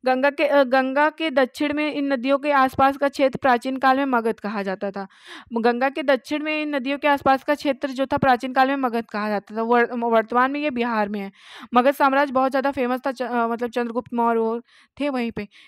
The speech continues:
इसके शासक बहुत शक्तिशाली थे और उन्होंने एक विशाल राज्य स्थापित किया था। इसके शासक जो थे बहुत शक्तिशाली थे और उन्होंने एक विशाल राज्य स्थापित किया था।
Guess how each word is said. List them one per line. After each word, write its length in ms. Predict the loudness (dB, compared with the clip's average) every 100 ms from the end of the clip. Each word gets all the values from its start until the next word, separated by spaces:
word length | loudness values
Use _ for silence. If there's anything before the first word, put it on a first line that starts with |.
| _
इसके 220 | -8 -4 0
शासक 340 | 2 4 2
बहुत 260 | 4 4 4
शक्तिशाली 600 | 0 -2 0 2 2 0
थे 140 | 0
और 180 | 2 4
उन्होंने 320 | 2 0 -2
एक 80 | -2
विशाल 340 | -2 2 2
राज्य 340 | 4 2 0 -6
स्थापित 420 | -6 -6 -6 -6
किया 200 | -8 -8
था। 120 | -10 -18 _ -20 -10
इसके 220 | -8 -6
शासक 340 | 2 4 4 0
जो 160 | 0
थे 100 | -2
बहुत 280 | 0 2 2
शक्तिशाली 540 | 0 -2 0 2 2 2
थे 100 | 4
और 220 | 4 4
उन्होंने 300 | 2 -2 -2
एक 80 | -4
विशाल 340 | -2 0 2
राज्य 280 | 2 0 -2
स्थापित 420 | -2 -2 -2 -6
किया 120 | -6 -6
था। 160 | -6